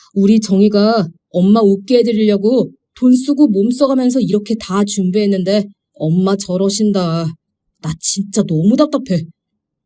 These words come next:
글쎄, 다 싫어. 보기 흉하게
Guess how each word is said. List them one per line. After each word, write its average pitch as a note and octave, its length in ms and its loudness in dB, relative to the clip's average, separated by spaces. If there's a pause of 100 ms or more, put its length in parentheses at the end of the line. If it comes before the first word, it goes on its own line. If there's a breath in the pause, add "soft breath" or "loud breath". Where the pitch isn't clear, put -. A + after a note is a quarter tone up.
글쎄, D4+ 760 -2
다 E4+ 220 -4
싫어. A3+ 840 -4 (480)
보기 G4+ 380 2
흉하게 F4+ 380 -4